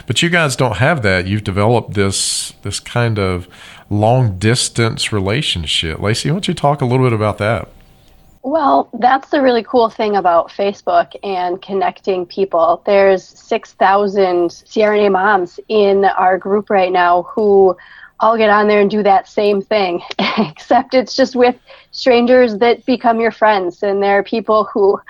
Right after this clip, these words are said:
Speaker 2: are like, "Where do you live? Because we should really be friends." <laughs> And,
Speaker 1: Yeah.
Speaker 2: you know, there's just a lot of people who've made connections and just different friendships through this group and just through connecting with other people that you wouldn't ordinarily meet with,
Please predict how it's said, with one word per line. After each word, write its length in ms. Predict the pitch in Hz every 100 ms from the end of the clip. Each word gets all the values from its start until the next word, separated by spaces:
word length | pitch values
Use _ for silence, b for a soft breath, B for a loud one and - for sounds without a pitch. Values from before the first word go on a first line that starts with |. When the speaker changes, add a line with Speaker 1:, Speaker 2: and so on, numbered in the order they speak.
| B B B B
Speaker 2:
are 160 | 220 226
like, 300 | 220 208 208
"Where 220 | 220 269
do 60 | 320
you 100 | 269
live? 320 | 240 220 170
Because 260 | 196 208
we 140 | 208 226
should 160 | 262
really 180 | 226 220
be 100 | 214
friends." 520 | 202 202 180 175 - -
<laughs> 40 |
And, 580 | 262 - 254 - 262 247 254
Speaker 1:
Yeah. 340 | 247 226 190 B B B B _ -
Speaker 2:
you 140 | 254
know, 180 | 226 220
there's 420 | 240 233 226 202
just 160 | 233 -
a 80 | 226
lot 180 | 220
of 60 | 214
people 220 | 233 220
who've 200 | 208 196
made 240 | 208 208 202
connections 720 | 214 196 - 226 202 202 190
and 240 | 196 185 - B B B B -
just 200 | 208 -
different 360 | 220 226 214
friendships 680 | 196 202 196 - 202 - -
through 520 | - 202 208 202 196
this 260 | 196 196 -
group 440 | 202 202 214 202
and 160 | 202 196
just 220 | 196 -
through 160 | 214 208
connecting 680 | - 208 196 196 226 202 196
with 180 | 196 -
other 240 | 196 208
people 340 | 196 214 214 202
that 160 | 190
you 140 | 214 202
wouldn't 260 | 208 208 208
ordinarily 640 | 202 196 190 190 190 185
meet 260 | 180 185 185
with, 260 | 180 170